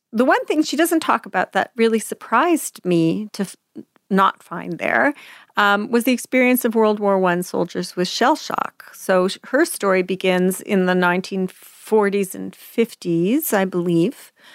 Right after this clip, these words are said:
with shock treatment experiments that were performed by doctors at McGill in Montreal, uh, in concert with support and, uh,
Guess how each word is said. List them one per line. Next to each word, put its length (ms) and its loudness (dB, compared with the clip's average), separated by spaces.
with 560 0
shock 480 2
treatment 460 -2
experiments 880 0
that 160 -4
were 160 0
performed 840 -2
by 320 0
doctors 760 -4
at 240 -2
McGill 600 0
in 180 -4
Montreal, 720 0
uh, 600 0
in 600 2
concert 840 -2
with 300 -2
support 880 -4
and, 520 -2
uh, 460 2